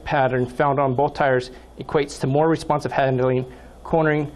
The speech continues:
as well as providing a smooth, consistent feel from front to back. The tires are H rated for speeds up to a hundred thirty miles per hour, but bear in mind,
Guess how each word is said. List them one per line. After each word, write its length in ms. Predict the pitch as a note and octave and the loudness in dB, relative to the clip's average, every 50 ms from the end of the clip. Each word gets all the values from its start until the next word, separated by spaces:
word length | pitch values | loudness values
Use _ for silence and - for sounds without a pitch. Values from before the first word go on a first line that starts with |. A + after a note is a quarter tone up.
| - - - - | -16 -20 -6 -4
as 140 | C3+ C3 B2+ | -2 0 2
well 120 | C#3+ C#3+ | 2 2
as 60 | C3 C3 | 2 0
providing 480 | - - C#3+ C3+ C3+ C3 C3 C3 A#2+ | 0 -2 0 2 2 2 2 0 -2
a 40 | A#2+ | -4
smooth, 360 | A#2+ - - D#3 D3+ D3 D3 | -4 -4 0 0 0 0 0
consistent 520 | - D3 C3 C3 - D3+ D3 - D3+ C3+ - | -2 -4 -4 -2 -2 -2 -2 -2 -4 -6 -2
feel 200 | - C3 B2 A#2+ | 0 2 2 2
from 160 | - A#2+ A2 | 0 -4 -4
front 220 | - C#3 A#2 G2+ | -2 -2 -2 -2
to 60 | - | -4
back. 380 | A2+ - G2 F#2 - - - - - - - - - - - - - - - - - - - - | -6 -4 -4 -4 -6 -8 -14 -20 -20 -20 -20 -20 -20 -20 -20 -20 -20 -20 -20 -20 -20 -20 -18 -16
The 80 | - B2+ | -14 -6
tires 340 | - E3 F3+ F#3+ F#3+ D#3+ | -2 0 2 2 2 2
are 100 | D3+ - | 2 2
H 260 | E3+ E3 G3 F#3+ - F3 | 2 2 2 2 2 2
rated 280 | D#3+ D3 D3+ D3 C3+ C3+ | 2 2 2 0 -2 -4
for 100 | C#3 B2+ | -4 -6
speeds 400 | - - - D3+ D3 C#3+ C3 C3+ | -4 -4 -2 -2 -2 -2 -2 -2
up 80 | - | -2
to 80 | - B2+ | 0 0
a 20 | |
hundred 260 | C3 D3 D3 D3 C3 | 0 0 0 0 0
thirty 180 | C#3 C#3+ C#3 C#3+ | 0 0 0 2
miles 260 | C3+ C3+ C3 B2+ B2 | 2 2 2 0 0
per 160 | - - C3+ | -2 -2 0
hour, 300 | C3 A#2+ A#2 A#2 - - - - - - - - - - | 2 2 2 0 -2 -4 -10 -18 -20 -20 -20 -20 -14 -12
but 120 | - - | -8 -2
bear 160 | - D#3 D#3+ D#3 | 2 2 2 2
in 80 | D3 | 2
mind, 360 | D3 D3 C#3+ C#3 C#3 C3 B2 | 2 2 2 2 0 0 -2